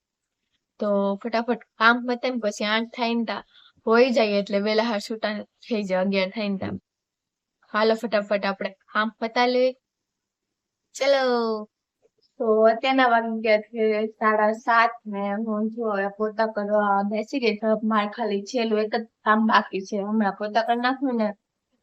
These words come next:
પછી નાઈ ધોઈને ફ્રેશ થઈને આપણે જવાનું છે નીંદવા માટે.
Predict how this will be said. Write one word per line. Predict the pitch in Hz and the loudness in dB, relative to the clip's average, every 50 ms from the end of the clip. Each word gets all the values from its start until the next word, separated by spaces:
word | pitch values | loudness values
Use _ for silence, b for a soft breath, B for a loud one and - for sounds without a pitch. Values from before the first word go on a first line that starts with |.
| _ _ _ _ _ - | _ _ _ _ _ -4
પછી | 226 226 226 - 240 226 220 214 208 208 202 202 202 196 196 196 202 196 _ _ _ _ _ _ _ _ _ _ _ _ _ _ _ _ _ _ _ - 208 202 202 202 202 208 | -2 -2 -2 -2 -2 0 0 2 2 0 0 0 0 0 0 -2 -4 -6 _ _ _ _ _ _ _ _ _ _ _ _ _ _ _ _ _ _ _ -14 -10 -8 -6 -4 -4 -2
નાઈ | 220 226 220 220 220 | 2 4 4 4 4
ધોઈને | 220 220 247 285 311 330 220 202 202 | 2 0 -2 0 2 2 2 2 0
ફ્રેશ | 202 - - 226 226 220 220 226 226 - - | -2 -6 -2 2 4 4 4 2 -2 -10 -8
થઈને | 226 220 214 202 | -6 -4 -4 -4
આપણે | 208 202 - 196 196 | -6 -6 -6 -6 -4
જવાનું | 196 185 226 214 214 214 214 214 208 202 202 | -4 -4 -2 2 2 4 4 2 2 -2 -4
છે | - _ 214 196 185 190 - _ _ _ _ _ _ _ _ _ _ _ _ _ _ _ _ _ _ _ - | -6 _ -8 -8 -8 -10 -12 _ _ _ _ _ _ _ _ _ _ _ _ _ _ _ _ _ _ _ -2
નીંદવા | 208 208 220 226 226 214 202 196 196 190 | 2 2 4 4 4 2 2 2 0 0
માટે. | 180 180 180 - _ | -2 -6 -8 -10 _